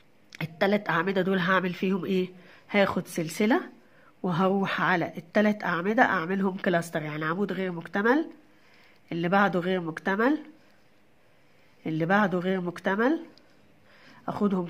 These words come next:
كلهم مع بعض، آخد سلسلة. تمام؟ وبعدين أنزل في العمود اللي بعده عشان يكون ده الشكل بتاعها. أهو شايفينه؟ تمام؟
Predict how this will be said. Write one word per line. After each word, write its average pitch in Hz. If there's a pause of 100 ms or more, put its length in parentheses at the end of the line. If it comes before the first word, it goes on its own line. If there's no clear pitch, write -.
كلهم 190
مع 160
بعض، 190 (1000)
آخد 180
سلسلة. 185 (840)
تمام؟ 185 (400)
وبعدين 196
أنزل 180
في -
العمود 160
اللي 156
بعده - (720)
عشان 190
يكون 175
ده 170
الشكل -
بتاعها. - (960)
أهو 165 (580)
شايفينه؟ 185 (2000)
تمام؟ 190